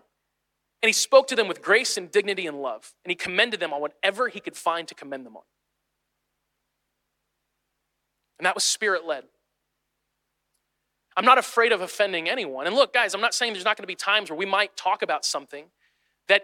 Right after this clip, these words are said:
is a, a hot button issue politically. Sometimes there's overlap. In fact, not that long ago, I talked about abortion. And by the way, if you're someone who's ever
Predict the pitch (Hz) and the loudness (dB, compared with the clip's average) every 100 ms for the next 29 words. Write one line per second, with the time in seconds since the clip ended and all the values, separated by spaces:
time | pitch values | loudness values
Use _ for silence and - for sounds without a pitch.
0 | 214 226 226 220 208 202 175 196 180 - | 2 2 2 0 2 2 2 0 0 4
1 | 214 - 180 196 180 180 190 - 175 - | 4 4 -2 -2 -4 -2 -2 -2 -4 -6
2 | 151 185 226 160 226 _ _ _ _ _ | -2 -2 -2 -8 -12 _ _ _ _ _
3 | _ - - 220 254 262 262 220 247 262 | _ -4 -2 2 2 4 4 6 6 6
4 | 175 147 151 160 202 - 214 - - 202 | 4 2 0 2 2 4 2 2 2 2
5 | 202 240 226 160 165 - 175 196 180 185 | 4 2 2 2 2 2 0 0 2 0
6 | 220 156 - _ _ _ _ _ _ _ | -2 -4 -10 _ _ _ _ _ _ _
7 | - 170 185 202 220 202 190 185 208 196 | -16 4 8 8 8 2 0 -2 0 0
8 | 190 190 170 | 0 2 0